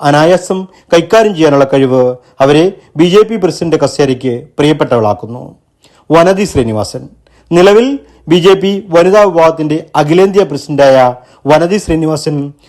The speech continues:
കോയമ്പത്തൂരിൽ നിന്നുള്ള അറിയപ്പെടുന്ന അഭിഭാഷകയും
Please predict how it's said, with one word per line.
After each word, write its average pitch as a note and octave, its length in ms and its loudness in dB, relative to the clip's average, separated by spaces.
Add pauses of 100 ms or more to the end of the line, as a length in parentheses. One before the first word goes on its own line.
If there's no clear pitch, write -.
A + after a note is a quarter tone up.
കോയമ്പത്തൂരിൽ F#3+ 600 2
നിന്നുള്ള D3+ 480 0 (180)
അറിയപ്പെടുന്ന F3+ 540 2
അഭിഭാഷകയും D#3 760 0